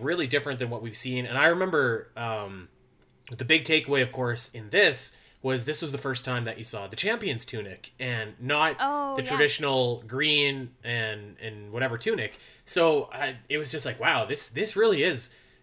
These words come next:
Speaker 1: going to be super different. And it's, the most hilarious part is it says it's releasing in twenty fifteen,
Speaker 2: <laughs>
Speaker 1: which
Speaker 2: Yeah.
Speaker 1: we, <laughs> which we know, of course, did not happen. Uh, but that was probably for the best. Let's move on. I wanna talk about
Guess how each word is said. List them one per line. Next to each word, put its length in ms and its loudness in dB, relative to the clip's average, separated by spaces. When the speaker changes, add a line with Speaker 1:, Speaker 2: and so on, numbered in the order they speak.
Speaker 1:
going 300 -2
to 100 -10
be 460 -2
super 300 -4
different. 480 -2
And 200 4
it's, 200 4
the 100 -6
most 300 4
hilarious 460 10
part 260 4
is 100 2
it 120 -4
says 200 4
it's 140 -2
releasing 600 -2
in 160 -6
twenty 260 -2
fifteen, 440 0
Speaker 2:
<laughs> 140 6
Speaker 1:
which 120 2
Speaker 2:
Yeah. 220 -2
Speaker 1:
we, 180 -8
<laughs> 480 -2
which 160 -2
we 100 2
know, 160 8
of 100 2
course, 280 4
did 240 8
not 240 8
happen. 520 6
Uh, 760 2
but 160 0
that 120 10
was 160 0
probably 280 4
for 120 -2
the 80 -2
best. 420 0
Let's 220 4
move 160 -2
on. 240 6
I 140 0
wanna 200 4
talk 300 2
about 380 0